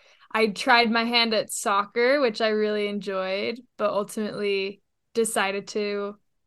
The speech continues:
continue dancing. I tried volleyball for a couple of seasons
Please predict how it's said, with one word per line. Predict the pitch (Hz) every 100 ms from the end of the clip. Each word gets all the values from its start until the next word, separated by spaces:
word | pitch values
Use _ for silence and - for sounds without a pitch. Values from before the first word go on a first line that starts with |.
| _ _ _ _
continue | 240 220 214 208
dancing. | 196 196 202 - 214 214 220 _ - -
I | 220
tried | 220 180 180
volleyball | 214 311 330 330 302 - _ 311 311 302
for | 302
a | 294
couple | 285 285 277
of | 277
seasons | - 277 254 254 247 247 247